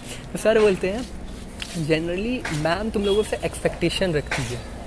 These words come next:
and उस कारण से वो उनको बुरा लगा कि उनको एक भी विश नहीं आया। हम तुम लोग से कोई एक्सपेक्टेशन नहीं रखता, इसलिए मेरे को तुम लोग से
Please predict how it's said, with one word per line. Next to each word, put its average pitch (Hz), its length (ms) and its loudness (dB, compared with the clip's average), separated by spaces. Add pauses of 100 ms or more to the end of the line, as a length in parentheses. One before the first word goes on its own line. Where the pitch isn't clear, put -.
(260)
and 196 240 2
उस 220 100 0
कारण 196 240 2
से 240 140 2
वो 208 180 4
उनको 185 240 4
बुरा 170 280 6
लगा 170 200 6
कि 175 220 -2
उनको 170 260 2
एक 160 120 8
भी 156 120 4
विश 143 280 0
नहीं 135 100 -2
आया। 120 140 -6 (120)
हम 190 160 2
तुम 208 140 2
लोग 208 100 6
से 214 80 -2
कोई 208 100 8
एक्सपेक्टेशन 190 520 2
नहीं 233 140 6
रखता, 214 280 2
इसलिए 190 260 0
मेरे 190 120 2
को 180 60 -4
तुम 180 120 0
लोग 175 80 0
से 196 140 -4